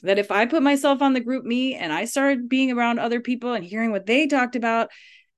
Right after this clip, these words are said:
I would stop being in the cravings. So I learned right away that, I learned, well, not right away, but soon, that being of service is the magic thing. It's the magic pill.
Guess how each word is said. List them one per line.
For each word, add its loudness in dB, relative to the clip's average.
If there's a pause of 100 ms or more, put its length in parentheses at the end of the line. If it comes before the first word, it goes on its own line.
(720)
I 2
would 4
stop 2
being -4
in -6
the -6
cravings. -6 (360)
So 6
I 6
learned 4
right 6
away 6
that, 2 (760)
I 4
learned, 2 (180)
well, -12
not 2
right 8
away, 2
but 2
soon, 2 (300)
that 4
being 2
of -2
service -4
is -6
the -6
magic 0 (260)
thing. 0
It's -10
the 4
magic 0
pill. -4